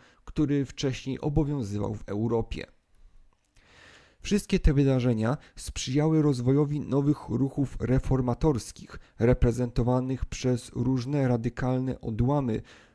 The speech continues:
y, duchownych czy uczonych świeckich,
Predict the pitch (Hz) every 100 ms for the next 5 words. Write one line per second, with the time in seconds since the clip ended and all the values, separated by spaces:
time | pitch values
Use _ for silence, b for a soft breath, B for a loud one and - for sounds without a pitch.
0 | - 113 110 113 104 131 127 131 143 147
1 | - - 113 110 - 113 - 123 127 131
2 | - B B - - 190 185 - 120 127